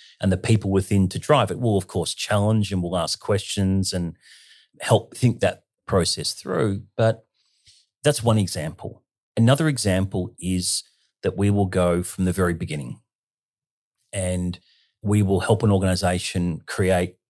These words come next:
each of the elements of the strategy. And the only way we can do that is we need to understand that organization. We can't come in cold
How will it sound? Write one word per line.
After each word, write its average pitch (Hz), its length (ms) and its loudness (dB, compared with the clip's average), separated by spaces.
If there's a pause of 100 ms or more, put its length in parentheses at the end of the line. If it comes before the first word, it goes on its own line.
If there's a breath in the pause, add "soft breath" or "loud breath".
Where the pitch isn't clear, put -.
each 110 260 0
of 107 100 0
the 95 380 4
elements 98 420 0
of 90 100 -4
the 95 80 -4
strategy. 90 720 -2 (640 soft breath)
And 113 200 4
the 110 200 0
only 135 240 6
way 117 180 2
we 104 140 -2
can 101 180 -2
do 98 240 -2
that 85 300 -4 (380)
is 101 140 -4
we 98 80 0
need 98 140 2
to - 140 -4
understand 95 460 0
that 90 100 0
organization. 82 720 -4
We 87 100 -2
can't 107 320 0
come 107 180 0
in 92 160 0
cold 92 640 0